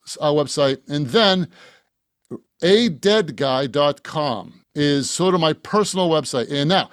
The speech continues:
uh, the joke is, I, I'm willing to wait. At some point, I will be a dead guy, right? And then, boy, it'll be funny as hell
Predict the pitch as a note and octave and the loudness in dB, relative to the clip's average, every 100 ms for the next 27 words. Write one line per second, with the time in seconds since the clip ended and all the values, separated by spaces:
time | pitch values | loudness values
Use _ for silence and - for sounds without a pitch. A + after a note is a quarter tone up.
0 | - - _ _ - G3 - _ - - | -14 -20 _ _ -2 0 -2 _ -20 -18
1 | - C#3 - G3+ C4 F3+ D#3+ C#3+ - - | -4 -2 2 2 2 2 2 2 -4 -10
2 | _ D3 - C#3 C#3 F3 G#3 G3+ D3 D3 | _ -16 -8 -2 0 2 2 2 0 -2
3 | _ _ - _ B2+ - A#3+ A#3 A3 F#3+ | _ _ -20 _ -6 2 2 4 2 2
4 | F#3 - F#3 F3+ A3 G3+ G3+ C#3+ E3+ D3+ | 0 -2 0 4 4 4 4 2 0 0
5 | A2+ G2+ G2 C#3 D#3+ D3+ D3+ D3+ C3 - | -4 -6 -2 -2 -2 -2 0 0 -2 4
6 | A3+ F#3+ F#3+ D#3 D3 - - - A3 G3+ | 4 6 4 2 -4 -10 -12 -2 0 0
7 | F3+ D#3 B2 D3 B2 - | -2 -4 -2 0 0 -2